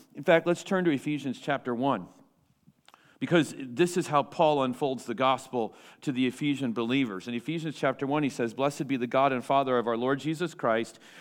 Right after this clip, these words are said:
who has blessed us in Christ with every spiritual blessing in the heavenly places." And now he's gonna start delineating those. "Even as he chose us in him before the foundation of the world, that we should be holy and blameless before him in love,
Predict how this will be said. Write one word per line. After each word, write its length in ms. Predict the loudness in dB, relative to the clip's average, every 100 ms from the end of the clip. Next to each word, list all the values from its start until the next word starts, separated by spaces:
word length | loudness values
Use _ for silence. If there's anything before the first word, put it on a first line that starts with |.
| 2
who 160 | 6 6
has 160 | 4
blessed 400 | 2 4 4 4
us 180 | 0 0
in 140 | -4
Christ 400 | -2 0 0 0
with 140 | -4 -2
every 320 | 0 0 -2
spiritual 420 | -4 -2 -2 -4
blessing 380 | -2 -2 -2 -4
in 100 | -4
the 80 | -2
heavenly 320 | -2 -2 -4
places." 460 | -2 -2 -2 -6 -4
And 80 |
now 160 | -2 -2
he's 80 | -2
gonna 120 | -6
start 280 | -4 -4 -2
delineating 640 | -4 -4 -2 -4 -4 -6
those. 300 | -8 -8 -12 -18 -20 -20 -8
"Even 280 | -2 2 4
as 180 | 4 2
he 100 | -2
chose 380 | 2 2 4
us 220 | 2 2 0
in 100 | 0
him 300 | 2 2 0
before 300 | -2 -2 -2
the 60 |
foundation 560 | 0 0 2 0 -2 -4
of 80 | -4
the 80 |
world, 360 | 0 0 0 -2 -10 -20 -2
that 180 | 2 4
we 160 | 2 2
should 240 | 0 -2
be 140 | 0
holy 320 | 2 2 2 0
and 120 | 0
blameless 420 | 0 0 0 -2
before 400 | -6 -2 0 2
him 140 | 2
in 140 | -2 0
love, 300 | 2 2